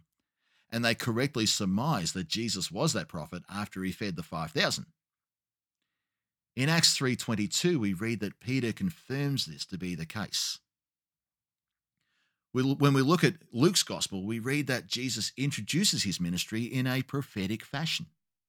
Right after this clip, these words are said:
Uh, let me show that to you now out of Luke chapter four, verses sixteen to twenty-one. It says this, "He went to Nazareth, where he had been brought up, and on the Sabbath day he went into the synagogue,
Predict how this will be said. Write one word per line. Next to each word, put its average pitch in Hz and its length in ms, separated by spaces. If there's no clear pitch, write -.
Uh, 95 540
let 185 160
me 170 100
show 156 300
that 131 140
to - 140
you 104 120
now 104 260
out 92 180
of 85 140
Luke 110 380
chapter 107 300
four, 101 360
verses - 360
sixteen 101 500
to 90 40
twenty-one. 90 540
It - 400
says - 160
this, - 260
"He 135 160
went 165 200
to 165 100
Nazareth, 139 560
where 107 160
he 110 160
had 107 140
been 107 180
brought 101 240
up, 92 180
and 92 80
on 92 120
the 90 60
Sabbath 143 400
day 87 220
he 92 160
went 92 220
into 90 220
the 82 100
synagogue, 90 580